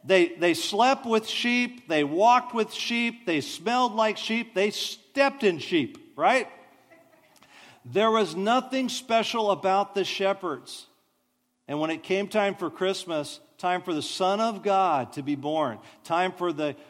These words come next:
God of creation to reveal himself in human flesh, a group of shepherds are told first. They're made to be the insiders,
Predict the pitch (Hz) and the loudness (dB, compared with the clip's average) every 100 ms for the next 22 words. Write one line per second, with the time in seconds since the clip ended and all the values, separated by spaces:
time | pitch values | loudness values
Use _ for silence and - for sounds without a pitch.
0 | _ 113 160 185 220 233 - - 226 214 | _ 0 4 6 6 2 -4 -6 -2 2
1 | 202 208 - 202 185 175 175 135 202 214 | 2 2 -2 -2 0 0 0 2 2 2
2 | 208 202 - 190 180 175 151 139 208 208 | 0 -2 -4 0 -2 -2 -6 -2 0 0
3 | 185 180 170 139 135 - _ _ _ _ | -2 -2 2 2 0 -12 _ _ _ _
4 | _ _ _ 139 147 117 127 165 196 220 | _ _ _ -4 -4 -4 -6 0 2 0
5 | 214 - 165 139 - 185 180 180 180 160 | -4 -10 -8 -6 -6 0 0 0 -4 -4
6 | - 147 131 - 156 147 139 117 - 143 | -6 -6 -6 -10 -6 -4 -6 -10 -8 -6
7 | 107 - - - _ _ _ _ _ _ | -6 -10 -14 -14 _ _ _ _ _ _
8 | _ _ _ _ _ _ _ _ _ _ | _ _ _ _ _ _ _ _ _ _
9 | _ _ _ _ _ _ _ 127 127 185 | _ _ _ _ _ _ _ -10 -2 0
10 | 196 185 185 170 165 156 156 139 143 139 | 0 0 2 2 0 -4 -2 0 0 -2
11 | 135 - 117 101 95 - - | -4 -6 -6 -6 -12 -18 -20